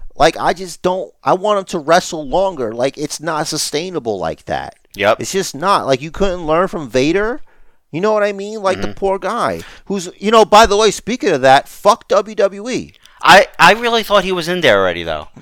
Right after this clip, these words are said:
Speaker 1: Nope.
Speaker 2: Like, I know he in-, he inducted Stan Hansen, but, man, what a freaking
Speaker 1: I was so
Speaker 2: miss-,
Speaker 1: upset.
Speaker 2: missing the boat.
Speaker 1: No, yeah, espe-, like, he was vocally campaigning for it while he was still alive 'cause he knew he didn't have that much time.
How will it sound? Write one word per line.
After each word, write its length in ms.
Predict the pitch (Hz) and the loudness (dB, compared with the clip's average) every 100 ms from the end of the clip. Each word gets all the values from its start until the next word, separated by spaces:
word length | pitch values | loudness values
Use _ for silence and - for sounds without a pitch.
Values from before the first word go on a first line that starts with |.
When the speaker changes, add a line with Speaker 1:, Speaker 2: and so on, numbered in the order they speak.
| - - | -20 -10
Speaker 1:
Nope. 460 | 131 151 240 - | 4 8 8 6
Speaker 2:
Like, 140 | 135 139 | 2 4
I 160 | 139 147 | 4 6
know 280 | 160 190 | 6 6
he 260 | 175 190 190 | 4 -2 -4
in-, 120 | 180 | -4
he 240 | 143 160 175 | -6 -6 -4
inducted 420 | 165 165 - 139 | 0 -2 -2 -12
Stan 340 | - 147 139 | -6 -4 -4
Hansen, 460 | 123 139 147 127 98 | -4 -6 -6 -8 -4
but, 180 | 101 - - - - - _ _ | -4 -4 -10 -20 -20 -20 _ _
man, 720 | - 131 131 143 151 117 101 98 | -10 -4 0 2 4 2 0 2
what 180 | 139 | 4
a 280 | 151 120 104 | 4 4 2
freaking 760 | - - 117 113 107 98 92 - _ _ - | 0 -6 -4 -4 -6 -8 -12 -14 _ _ -2
Speaker 1:
I 140 | 147 | 2
was 160 | 160 160 | 4 2
so 180 | - 160 | 2 4
Speaker 2:
miss-, 200 | 160 147 | 6 4
Speaker 1:
upset. 360 | 151 170 120 135 | 2 4 4 2
Speaker 2:
missing 360 | 135 - 143 | -2 -2 -4
the 100 | 113 | -4
boat. 360 | 95 101 90 _ _ _ - _ | 0 0 -2 _ _ _ -20 _
Speaker 1:
No, 280 | 147 269 349 | -2 2 2
yeah, 340 | 220 311 370 185 | 2 0 2 2
espe-, 540 | - - 240 - - | -2 2 2 0 0
like, 220 | 190 208 | 2 2
he 300 | - 214 254 | -2 -4 -4
was 220 | 240 247 | -2 -6
vocally 640 | 156 135 214 247 - 220 220 | -4 4 6 6 2 -8 -8
campaigning 920 | - - 196 202 - 180 202 226 202 | -4 0 2 2 0 0 0 0 -4
for 320 | 165 - 170 160 | -8 -2 2 4
it 60 | |
while 160 | 156 156 | 4 2
he 120 | 185 | 0
was 120 | 185 | -8
still 300 | - 214 202 | -4 0 2
alive 280 | 180 196 170 | 2 2 2
'cause 140 | 196 180 | -4 -8
he 120 | 208 | -10
knew 220 | 190 226 | -10 -10
he 160 | - 208 | -10 -10
didn't 380 | - 214 190 - | -4 -4 -2 0
have 220 | 196 165 | 0 2
that 160 | 175 147 | 0 -2
much 240 | 180 - | -8 -8
time. 500 | - 190 170 135 135 | -10 -10 -10 -10 -12